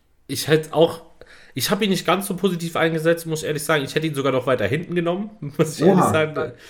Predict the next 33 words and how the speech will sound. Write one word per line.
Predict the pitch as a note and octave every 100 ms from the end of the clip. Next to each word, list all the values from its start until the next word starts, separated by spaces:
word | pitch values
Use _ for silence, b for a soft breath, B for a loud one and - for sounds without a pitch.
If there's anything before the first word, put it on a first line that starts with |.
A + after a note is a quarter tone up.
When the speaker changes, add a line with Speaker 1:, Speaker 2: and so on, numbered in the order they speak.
| B B _
Speaker 1:
Das | D3 -
hab | D#3+ D#3
ich, | D#3 -
ich, | G2+ A#2+ -
ich | A#2+ - _ _ _ _ _ b b b b _
bin | C3 D#3+
mir | E3
noch |
nicht | D#3+ D#3+
so | D#3
ganz | D3 C#3+
so | C3
sicher, | C#3+ - F#3+
aber | - C3+ C3+ C3 B B B B _ _ _ _ _ _ _
am | - C3
Ende | C3
des | C#3+
Tages | - C#3+ C#3+
passt | - - D3+ D#3 D#3
es |
schon | - D3+ D3
ganz | C#3+ -
gut | F3+ A#2 -
dort. | F#2+ F2+ - - - _ _ - _ -
Also | A2 A#2 - - -
meiner | A2 A#2 A#2
Meinung | A#2 A#2 A2+
nach | -
passt | C3 - -
sehr | A2
gut | G2+ A#2
bei | G#2 F#2+
Charlotte. | - G2+ G2+